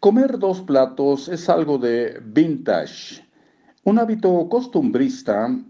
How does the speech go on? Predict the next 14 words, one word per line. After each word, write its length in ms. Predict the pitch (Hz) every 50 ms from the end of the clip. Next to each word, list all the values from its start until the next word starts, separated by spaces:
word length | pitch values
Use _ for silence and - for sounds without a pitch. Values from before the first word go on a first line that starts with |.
| - _ _ _ _ _ _ -
algo 420 | - 220 247 254 254 190 185 156
más 340 | 123 110 120 139 139 - -
propio 540 | - - 131 147 175 170 175 151 131 113 104
de 120 | 101 98
los 360 | 95 92 92 92 - - - -
episodios 1000 | 127 110 107 110 - - 95 92 92 - 165 170 160 135 127 110 101 95 90 92
nacionales 1040 | 92 92 123 160 170 165 - - 117 95 85 87 98 123 135 131 123 113 101 90 92
de 160 | 127 151 160
Galdós 960 | - 117 101 95 92 90 87 90 147 190 214 262 262 254 - - - - _ _ _ _ _ _ _ _ _ _ _ _ _ _ _ _ _ _ -
que 120 | - 107
de 140 | 90 95 92
una 260 | 90 92 98 101 95
dieta 460 | 87 87 82 76 80 80 - - 90
energética. 1000 | 85 85 82 87 98 95 92 - 208 202 202 - 123 - - 80 76 69 -